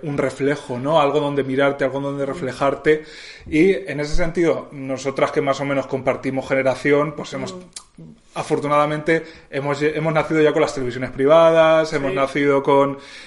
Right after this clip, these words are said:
Speaker 1: eh, digamos, una cierta oferta de, de, en cuanto a lo que tú podías ver, ¿no? Podías ver varios canales, las revistas llegaban hasta mi pueblo,
Speaker 2: Sí.
Speaker 1: ¿no?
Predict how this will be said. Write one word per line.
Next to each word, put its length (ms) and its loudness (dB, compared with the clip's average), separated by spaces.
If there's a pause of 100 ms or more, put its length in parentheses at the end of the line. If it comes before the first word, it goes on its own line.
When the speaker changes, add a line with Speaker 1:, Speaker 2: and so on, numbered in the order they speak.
(220)
Speaker 1:
eh, 460 4
digamos, 400 0
una 180 4
cierta 360 4
oferta 560 4
de, 640 2 (240)
de, 1000 0 (440)
en 160 -4
cuanto 480 4
a 60 6
lo 140 2
que 100 -2
tú 180 -4
podías 380 4
ver, 220 0
¿no? 220 -4
Podías 280 2
ver 80 2
varios 240 0
canales, 600 0
las 200 -4
revistas 640 0
llegaban 400 0
hasta 220 -8
mi 120 -6
pueblo, 500 4
Speaker 2:
Sí. 40 -2
Speaker 1:
¿no? 180 -2